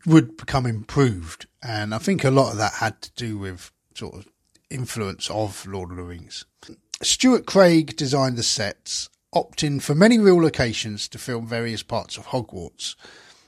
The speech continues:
but creating some incredible sets too, such as Diagon Alley,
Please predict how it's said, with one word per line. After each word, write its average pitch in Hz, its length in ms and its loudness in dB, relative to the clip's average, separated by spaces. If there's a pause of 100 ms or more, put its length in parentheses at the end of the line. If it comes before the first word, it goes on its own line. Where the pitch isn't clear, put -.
(100)
but - 160 -12
creating 135 380 0
some 127 220 0
incredible 127 520 2
sets - 460 -4
too, 127 380 0
such - 320 -4
as 117 180 -6
Diagon 98 540 -8
Alley, 110 340 -2